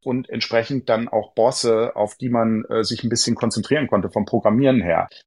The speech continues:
Und das ist bei denen nicht richtig reingesunken. Und, äh, ich muss auch ganz ehrlich sagen, weil wir halt noch nie miteinander gearbeitet hatten,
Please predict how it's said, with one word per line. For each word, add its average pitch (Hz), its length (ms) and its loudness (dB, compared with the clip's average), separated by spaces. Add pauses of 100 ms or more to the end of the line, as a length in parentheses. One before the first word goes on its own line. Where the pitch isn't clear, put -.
Und 139 280 4
das 143 240 4
ist - 420 -6
bei 127 100 6
denen 143 300 4
nicht 139 180 2
richtig - 400 -4
reingesunken. 98 720 2
Und, 107 300 0
äh, - 160 -2
ich 123 140 -4
muss 139 100 2
auch 139 140 4
ganz 135 160 4
ehrlich 123 180 0
sagen, 123 300 4
weil 131 100 6
wir 127 100 4
halt 127 140 -2
noch 120 140 -4
nie 135 100 0
miteinander 117 480 -2
gearbeitet 113 540 -2
hatten, 107 420 -2